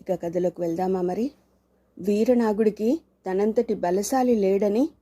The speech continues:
మహాగర్వం. అతడోసారి రాజు కొలువుకు వెళ్ళి తన బలం గురించి ప్రగల్భాలు పలికాడు.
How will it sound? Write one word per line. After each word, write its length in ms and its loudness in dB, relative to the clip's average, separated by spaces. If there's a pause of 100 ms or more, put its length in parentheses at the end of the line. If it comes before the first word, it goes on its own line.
మహాగర్వం. 840 -2 (400)
అతడోసారి 840 0 (240)
రాజు 320 -2
కొలువుకు 460 2
వెళ్ళి 360 2 (420)
తన 120 -2
బలం 400 2
గురించి 500 0 (240)
ప్రగల్భాలు 560 0
పలికాడు. 600 -2